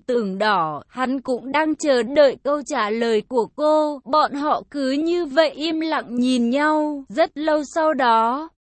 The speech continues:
ngay lúc hắn đã trở nên không còn hy vọng La Tử Hàm đáp ứng thỉnh cầu của mình,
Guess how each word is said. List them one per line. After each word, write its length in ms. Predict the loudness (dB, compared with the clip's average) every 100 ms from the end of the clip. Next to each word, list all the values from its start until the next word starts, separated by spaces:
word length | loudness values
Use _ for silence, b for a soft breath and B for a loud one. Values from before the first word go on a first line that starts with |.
| _ -10
ngay 320 | -4 -2 0
lúc 200 | 0 -2 -2
hắn 380 | -2 -2 -2 0
đã 180 | 0 0
trở 260 | -2 -2 -2
nên 320 | -2 -2 -4
không 320 | -6 -6 0
còn 260 | 2 4 2
hy 280 | 0 -4
vọng 260 | 0 0 0
La 260 | -2 -2 -2
Tử 280 | -4 -2 -2
Hàm 380 | 0 -2 -2 0
đáp 180 | 0 0
ứng 300 | -4 0 -2
thỉnh 280 | -2 -8 -6
cầu 340 | 2 4 4 0
của 160 | 0
mình, 540 | 2 2 2 2 -2